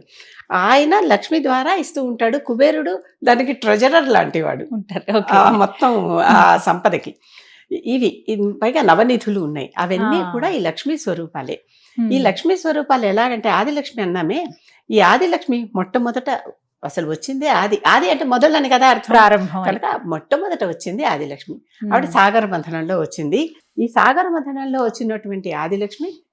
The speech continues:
Speaker 1: విష్ణుమూర్తిని పెళ్ళాడి మనందరికీ తల్లిలాగా అయిపోయింది.
Speaker 2: Hmm.
Speaker 1: విష్ణుమూర్తిని ఆవిడే స్వయంవరంలో వరించి వివాహం చేసుకుంది.
Speaker 2: Hmm.
Speaker 1: అంతేకాదు, ఈ, ఈ ఆదిలక్ష్మి వల్ల మనకు తెలిసేది ఏంటంటే,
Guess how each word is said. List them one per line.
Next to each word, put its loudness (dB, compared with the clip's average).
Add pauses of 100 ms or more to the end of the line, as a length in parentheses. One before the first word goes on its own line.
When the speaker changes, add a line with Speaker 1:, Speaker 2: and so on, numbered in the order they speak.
(100)
Speaker 1:
విష్ణుమూర్తిని -6
పెళ్ళాడి -6
మనందరికీ -6
తల్లిలాగా -4
అయిపోయింది. -10
Speaker 2:
Hmm. -8
Speaker 1:
విష్ణుమూర్తిని -4
ఆవిడే 0
స్వయంవరంలో 0
వరించి -2
వివాహం 0
చేసుకుంది. -14 (260)
Speaker 2:
Hmm. -6
Speaker 1:
అంతేకాదు, -2
ఈ, 0 (100)
ఈ 6
ఆదిలక్ష్మి 4
వల్ల 4
మనకు -2
తెలిసేది 2
ఏంటంటే, 0